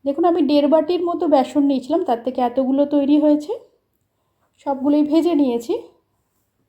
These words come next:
আর এগুলো এত ক্রিস্পি হয় না, এগুলো এমনি শুকনো, এমনি শুধু শুধু খেতেও বেশ ভালো লাগবে, চা কফির সঙ্গেও ভালো লাগবে বা এমনি শুধু শুধু খেতেও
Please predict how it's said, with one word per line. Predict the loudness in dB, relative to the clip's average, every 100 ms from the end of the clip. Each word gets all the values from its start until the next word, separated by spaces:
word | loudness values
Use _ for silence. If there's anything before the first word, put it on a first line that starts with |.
| _ _ _ _ _ _ _ _ _ _ _ _ _
আর | -2
এগুলো | 2 4 4
এত | 2 0
ক্রিস্পি | 0 -2 -2 -2 -2
হয় | 2 2 2
না, | 2 -2 -8 _ _ _
এগুলো | -6 -2 -2
এমনি | 0 2 4 4 2
শুকনো, | -4 -4 -2 0
এমনি | 2 2 0
শুধু | -2 -6
শুধু | -4 -2 -2
খেতেও | -2 -2 -2
বেশ | 0 0 -2
ভালো | -6 -4
লাগবে, | -2 -4 -4
চা | -2 -2 -2
কফির | -4 -4
সঙ্গেও | -2 0 2 2
ভালো | 2 0
লাগবে | 0 -2 0 0
বা | 0
এমনি | -2 -4 -2 -2
শুধু | -4 -8
শুধু | -10 -10 -6
খেতেও | -6 -2 -4